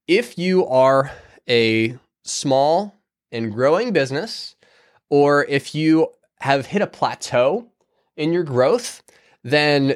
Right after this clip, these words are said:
you're typically gonna wanna start with information. How do we create a differentiating factor with what we do, what we know, and how we do it, or how we specialize in order to create a, a break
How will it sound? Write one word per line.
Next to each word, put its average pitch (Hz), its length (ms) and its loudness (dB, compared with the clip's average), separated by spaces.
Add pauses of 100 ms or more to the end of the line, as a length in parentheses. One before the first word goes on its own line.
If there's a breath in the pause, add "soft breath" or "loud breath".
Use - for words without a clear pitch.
you're 143 320 0
typically 190 420 -2
gonna 147 220 0
wanna 117 180 0
start 139 400 0
with 123 220 -2 (140)
information. 110 840 -4 (520)
How 147 220 2
do 185 80 2
we 165 220 0
create 135 540 -2
a 113 80 -4
differentiating 135 840 -2
factor 123 460 -2
with 104 300 -4 (260)
what 120 380 0
we 147 120 2
do, 123 520 0
what 123 320 -2
we 120 120 0
know, 117 400 2
and 107 160 -10
how 120 240 -6
we 107 180 -2
do 147 420 -2
it, 104 280 0
or 104 140 -4
how 117 180 -4
we 107 120 -4
specialize 101 920 -2 (440 soft breath)
in 147 100 0
order 147 220 4
to 113 80 -8
create 131 380 0
a, 117 280 0
a - 20 -4
break - 560 -2